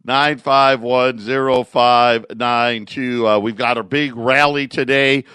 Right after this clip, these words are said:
uh, in the gold and silver markets, uh, as stimulus talk is back. Looks like they're actually going to pass something,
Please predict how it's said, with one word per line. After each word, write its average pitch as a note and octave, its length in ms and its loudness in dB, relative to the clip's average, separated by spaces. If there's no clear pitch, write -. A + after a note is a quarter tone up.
uh, A#2 280 2
in C#3+ 260 0
the C3 260 -2
gold C#3 440 2
and A#2+ 240 -6
silver C3+ 500 -2
markets, C3 720 0
uh, A2+ 460 2
as A2+ 420 -2
stimulus D#3+ 800 -4
talk D3+ 520 0
is B2 400 -4
back. D3 440 0
Looks D3+ 600 0
like B2 480 -10
they're B2+ 240 -8
actually F3+ 420 -4
going E3+ 380 0
to E3 80 -2
pass F3 600 0
something, F3 1080 0